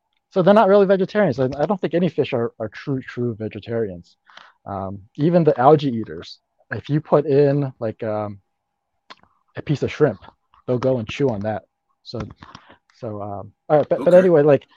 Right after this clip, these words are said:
Speaker 1: it, it, it's, it's not the same. And, uh, and that is one of the reasons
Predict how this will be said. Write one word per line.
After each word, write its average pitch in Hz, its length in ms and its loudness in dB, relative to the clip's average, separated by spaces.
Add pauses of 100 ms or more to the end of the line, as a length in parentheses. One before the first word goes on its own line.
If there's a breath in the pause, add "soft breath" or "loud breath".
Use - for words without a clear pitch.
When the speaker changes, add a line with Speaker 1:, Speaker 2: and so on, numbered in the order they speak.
(100)
Speaker 1:
it, 170 160 -6 (200)
it, 151 200 0
it's, - 220 -4
it's - 140 -10
not 143 200 2
the 117 60 -8
same. 117 420 -4 (240)
And, - 120 -2
uh, 127 60 -2 (100)
and 135 120 0
that 180 200 6
is 160 120 4
one 175 220 6
of 214 40 6
the 175 120 6
reasons 107 720 -2